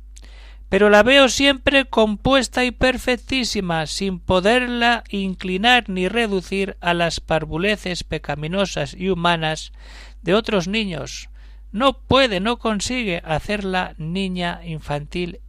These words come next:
en ese sentido". La Virgen es niña, pero tiene la madurez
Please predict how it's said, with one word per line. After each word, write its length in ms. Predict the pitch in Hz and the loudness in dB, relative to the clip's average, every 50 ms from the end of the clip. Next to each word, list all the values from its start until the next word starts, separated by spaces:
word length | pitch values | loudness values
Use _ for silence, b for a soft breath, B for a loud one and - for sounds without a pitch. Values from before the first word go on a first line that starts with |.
| - - - | -20 -16 -12
en 180 | - 156 160 | -10 -8 -8
ese 300 | 165 165 - - 165 160 | -8 -8 -8 -10 -12 -12
sentido". 680 | 156 - - 147 143 139 - 180 180 170 156 - - - - b b b b b b b b b b b b b b b b - - | -10 -10 -12 -12 -12 -12 -10 -8 -8 -8 -8 -12 -12 -16 -20 b b b b b b b b b b b b b b b b -18 -10
La 100 | - 131 | -8 -6
Virgen 340 | 165 202 202 - 208 202 202 | -6 -6 -6 -6 -6 -6 -6
es 220 | 196 175 - - | -6 -8 -8 -6
niña, 360 | 233 233 233 226 233 240 226 - | -6 -6 -4 -4 -6 -6 -8 -10
pero 280 | - - 156 170 170 190 | -10 -8 -6 -6 -8 -10
tiene 340 | - - - 170 180 185 190 | -12 -8 -8 -6 -4 -4 -4
la 280 | 185 175 196 214 220 | -4 -4 -4 -4 -4
madurez 600 | 226 220 226 233 233 220 220 196 185 185 214 202 | -6 -6 -6 -6 -4 -4 -4 -4 -4 -4 -6 -8